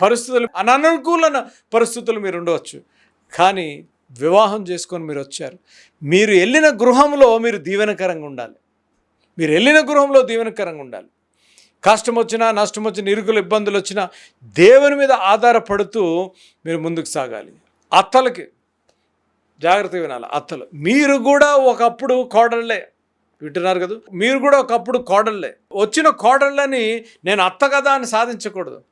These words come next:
నయోమి వలె ఉండాలి. నయోమి వలె మీరు ప్రవర్తించినట్లయితే, నయోమి వలె ప్రేమతో మీ కోడళ్ళని చూసుకున్నట్లయితే, నయోమి వలె మీరు దేవుని మీద ఆధారపడినట్లయితే,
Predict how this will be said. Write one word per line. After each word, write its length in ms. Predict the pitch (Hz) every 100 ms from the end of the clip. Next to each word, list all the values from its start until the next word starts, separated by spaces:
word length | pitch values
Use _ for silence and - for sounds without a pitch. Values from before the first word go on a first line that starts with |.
| _ _ _ _ _ _ _ _ 147
నయోమి 460 | 127 156 202 214 220
వలె 300 | 208 196 185
ఉండాలి. 380 | 165 151 127 107 _ _ _ _ _ _ _
నయోమి 640 | 139 170 247 269 269 269
వలె 340 | 277 262 247 233 - _ 180
మీరు 180 | 208
ప్రవర్తించినట్లయితే, 920 | 202 190 196 202 196 - 185 156 165 185
నయోమి 520 | 151 170 247 277 294
వలె 280 | 285 285 277
ప్రేమతో 680 | 226 233 262 269 277 254 - _
మీ 100 | 240
కోడళ్ళని 480 | 240 233 233 226 214
చూసుకున్నట్లయితే, 720 | 214 202 214 208 214 214 214 214 -
నయోమి 640 | 160 196 247 285 302 302 311
వలె 380 | 302 294 302 269 - -
మీరు 400 | 269 277 269 240
దేవుని 280 | 214 285 302
మీద 160 | 285 269
ఆధారపడినట్లయితే, 1400 | 214 254 294 - 277 269 269 214 247 233 196 202 269